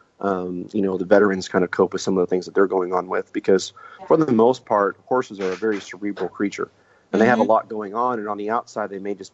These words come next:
Speaker 1: look like they're standing there, or they're maybe just kind of looking around, but in their mind, there's a lot going on. And, you know, thoughts is very similar for a combat veteran, um, as they go through their day-to-day lives after their transition from military service.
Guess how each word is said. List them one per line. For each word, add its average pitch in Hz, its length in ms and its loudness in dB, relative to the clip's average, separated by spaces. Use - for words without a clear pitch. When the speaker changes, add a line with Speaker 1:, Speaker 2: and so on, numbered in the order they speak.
Speaker 1:
look 104 120 -10
like 98 140 -4
they're 98 100 -8
standing 95 540 -4
there, 95 340 -2
or 92 60 -4
they're 92 120 -8
maybe 95 280 -4
just 90 240 -12
kind 95 200 0
of 90 100 0
looking 113 260 4
around, 101 440 2
but 95 100 -12
in 98 80 -10
their 92 140 -10
mind, 107 320 -6
there's 92 100 -14
a 87 60 -10
lot 92 260 -4
going 92 300 -12
on. 92 260 -10
And, 98 160 -20
you 95 60 -20
know, 92 120 -14
thoughts 101 240 2
is 92 100 -16
very 110 220 -2
similar 101 440 -4
for 98 120 -4
a 92 40 -2
combat 101 600 -2
veteran, 90 380 -2
um, 95 420 -2
as 98 160 -2
they 101 120 4
go 101 140 8
through - 100 -4
their 95 140 2
day-to-day 92 340 2
lives 92 380 2
after 92 200 2
their 90 180 0
transition 90 680 -10
from 90 180 -8
military 90 440 -4
service. - 420 -4